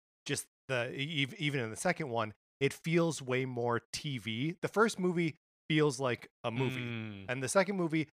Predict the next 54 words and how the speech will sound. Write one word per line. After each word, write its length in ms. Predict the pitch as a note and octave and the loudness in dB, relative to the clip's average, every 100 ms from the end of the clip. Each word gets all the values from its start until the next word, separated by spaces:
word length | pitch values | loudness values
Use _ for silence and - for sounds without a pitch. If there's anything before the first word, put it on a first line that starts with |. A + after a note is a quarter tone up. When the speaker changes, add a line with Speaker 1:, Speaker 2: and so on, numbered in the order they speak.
| _ - | _ 2
Speaker 1:
while 160 | F#3+ | 2
still 320 | F3+ - B3+ | 2 2 4
a 140 | A3+ F#3 | 4 4
movie, 460 | E3 E3+ A2 G2+ - _ - | 4 2 0 -6 -12 _ 0
uh, 280 | C#3 B2+ A#2 _ _ - | 2 2 -2 _ _ 0
like, 200 | C#3+ C#3 _ - | 2 2 _ 0
elements 460 | E3 F#3 F#3 F3+ D#3+ | 4 6 6 6 4
of 160 | - | 2
T 240 | - D#3 D3 | -2 0 2
V 220 | C#3 B2+ | 2 0
start 320 | - B2 B2+ | 2 2 2
to, 180 | C3 A#2 | -2 2
like, 280 | G#2+ G2+ - _ _ | 0 0 -8 _ _
creep 300 | - D#3 C#3+ | -6 -4 -2
into 260 | B2 A2+ G#2+ | -4 -6 -8
it. 100 | G2+ | -8
'Cause 120 | - | 2
I 80 | F#3 | 4
don't 100 | G#3+ | 4
know, 80 | G#3+ | 2
I 60 | E3 | 2
don't 100 | F3+ | 4
know 60 | E3+ | 4
how 120 | E3+ | 4
long 140 | D#3+ | 2
it's 100 | C3+ | 0
been 160 | B2+ B2+ | 2 0
since 160 | - | 0
the 60 | C#3 | -2
last 200 | A#2 G#2+ | 0 0
time 220 | B2 A2+ | -2 -4
you 160 | A#2 A2 | -6 -2
watched 360 | A2 G#2 - - _ - | 2 2 0 -14 _ -16
Scream 320 | - D3 A#2+ | -4 0 0
Two. 180 | - A#2+ | 0 0
And 80 | A2+ | 2
I'm 80 | A#2+ | 2
sorry, 220 | D#3 B2 | 4 4
we 180 | B2 D#3+ | 2 0
will 260 | C#3 D3 | 2 2
be 120 | B2+ | 2
talking 220 | B2 B2 A#2 | 4 4 4
about 180 | A2+ | 0
Kid 140 | - A#2+ | 4 2
Icarus 280 | A2+ A#2 B2 | 2 0 0
Uprising 440 | - C#3+ F#3+ A3 | 4 4 4 2
<laughs> 20 | |
in 80 | F3 | 2
a 40 | |
second 300 | F#3+ F3+ F3 D#3 | 4 2 2 -4
here. 180 | F#3+ - - D#3+ D#4 A4 - | -4 -4 -2 0 2 2 6
Uh, 240 | D#3 D3+ - | 6 4 4
but 220 | F#3+ E3+ - _ - | 6 6 4 _ 0
the 260 | E3 D#3 | 2 2